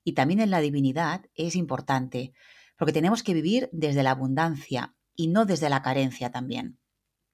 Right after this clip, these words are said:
Con el agradecimiento donamos, damos también al otro, porque lo reconocemos como valioso y eso afianza la relación, ya sea con la divinidad como con una persona.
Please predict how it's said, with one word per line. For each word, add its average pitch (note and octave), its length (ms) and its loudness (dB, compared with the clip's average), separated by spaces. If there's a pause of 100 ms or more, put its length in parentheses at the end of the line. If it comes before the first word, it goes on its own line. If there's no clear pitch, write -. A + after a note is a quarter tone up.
(1080)
Con D#3 140 4
el D3 100 4
agradecimiento D#3+ 1000 2
donamos, C#3 760 0
damos D3 640 0
también F3 260 0
al D#3 160 2
otro, C#3+ 480 -2
porque C#3+ 420 -2
lo D3 140 2
reconocemos D3+ 640 0
como D#3 240 0
valioso C#3+ 640 0 (360)
y E3 100 2
eso C4 320 2
afianza E3 540 0
la C#3+ 120 2
relación, C3+ 640 -2 (320)
ya D#3+ 80 2
sea G#3+ 160 4
con F#3+ 100 4
la D3+ 100 4
divinidad C#3 520 2 (120)
como C#3+ 220 -2
con C#3+ 140 2
una F#3 160 2
persona. C3 520 -4